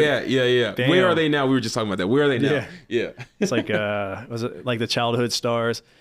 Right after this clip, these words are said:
Speaker 1: Yeah.
Speaker 2: Where is this person from, I don't know,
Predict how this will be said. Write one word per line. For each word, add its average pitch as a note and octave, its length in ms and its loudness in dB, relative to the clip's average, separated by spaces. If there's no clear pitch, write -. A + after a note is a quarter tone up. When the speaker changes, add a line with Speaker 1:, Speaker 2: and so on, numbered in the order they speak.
Speaker 1:
Yeah. B2 200 2
Speaker 2:
Where G3+ 220 2
is C#3+ 380 2
this F#3 180 0
person A#2+ 480 0
from, A#2 460 -2
I G2+ 120 -12
don't F#2 120 -14
know, F#2+ 260 -12